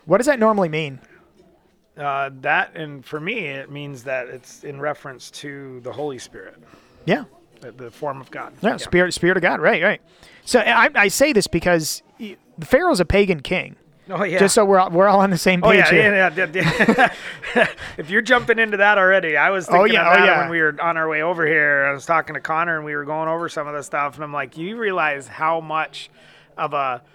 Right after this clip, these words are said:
Speaker 2: of, of how many gods Pharaoh had?" And then he's referencing the God.
Speaker 1: Yeah,
Speaker 2: And
Speaker 1: like,
Speaker 2: that
Speaker 1: like
Speaker 2: in
Speaker 1: Joseph's
Speaker 2: itself,
Speaker 1: God.
Speaker 2: that in itself is just an amazing thought process.
Speaker 1: Right,
Speaker 2: Just
Speaker 1: right. I
Speaker 2: amazing.
Speaker 1: just,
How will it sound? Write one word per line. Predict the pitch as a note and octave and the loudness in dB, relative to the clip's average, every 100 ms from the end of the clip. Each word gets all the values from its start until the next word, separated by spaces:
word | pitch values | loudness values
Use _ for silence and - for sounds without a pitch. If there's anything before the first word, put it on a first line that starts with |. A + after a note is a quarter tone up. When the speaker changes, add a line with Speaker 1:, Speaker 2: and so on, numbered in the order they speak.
| _ _ _ | _ _ _
Speaker 2:
of, | D#3 C#3+ - | -8 -8 -8
of | D#3+ C#3 | -10 -8
how | - F3+ | -4 -2
many | G3+ G3+ D#3+ | -2 -4 -10
gods | B2 D#3+ E3+ D#3+ C#3+ C3+ - | -2 2 4 2 0 -6 -18
Pharaoh | - D#3+ D#3+ D3+ C#3+ | -6 -2 0 0 -4
had?" | C3 - D#3+ D3 B2+ B2 A#2+ - | -8 -2 2 2 2 -2 -8 -8
And | D#3 D#3+ | -8 -6
then | D#3+ D3+ D3 | -4 -4 -8
he's | B2+ G3 E3+ | -12 -12 -8
referencing | D#3+ E3+ E3 E3+ - E3 D3+ C3 G#2+ G#2 A#2+ | 0 0 -2 -8 -8 -10 -12 -16 -20 -20 -12
the | F3 F3 | -8 -8
God. | D3 D3+ C3 F2+ - - _ _ _ _ _ _ _ - | -4 0 0 -2 -14 -20 _ _ _ _ _ _ _ -4
Speaker 1:
Yeah, | C#3+ C3+ | -2 -2
Speaker 2:
And | C3+ | 0
Speaker 1:
like, | F3 F3 | 0 2
Speaker 2:
that | D#3 | 4
Speaker 1:
like | F3+ E3+ | 4 4
Speaker 2:
in | D3+ | 2
Speaker 1:
Joseph's | D3+ F3+ F#3+ F#3+ F3 D#3 - | 4 4 4 4 2 2 -4
Speaker 2:
itself, | D#3+ | -2
Speaker 1:
God. | D3+ B2 A2 - | -2 -2 -8 -8
Speaker 2:
that | E3 F#3 | 0 0
in | A#3 | 0
itself | F#3+ - - E3+ D#3+ D#3 | -4 -8 -4 -2 -2 -6
is | B2+ | -14
just | C3+ C3+ - | -12 -12 -10
an | D3 | -10
amazing | C3+ B2+ B2+ D3+ E3+ C#3+ D#3 C#3+ C3 B2 _ _ | -10 -12 -8 -6 -6 -6 -8 -8 -12 -20 _ _
thought | - C#3 - | -6 -6 -8
process. | G2+ - - - - _ - | -14 -16 -20 -20 -20 _ -4
Speaker 1:
Right, | D3+ C3+ - - | -2 -2 -4 -16
Speaker 2:
Just | C#3 | -6
Speaker 1:
right. | D3 C3+ - | -4 -4 -6
I | |
Speaker 2:
amazing. | D3 D3+ E3 | -4 -2 0
Speaker 1:
just, | G3 - | -2 -4